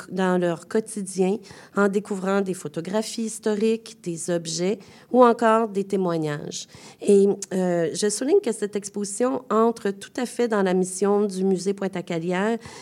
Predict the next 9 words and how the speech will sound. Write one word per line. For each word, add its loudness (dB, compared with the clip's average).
de 2
faire 0
aimer 4
le 4
Montréal 2
d'hier, 0
mais 4
aussi -2
d'aujourd'hui. -10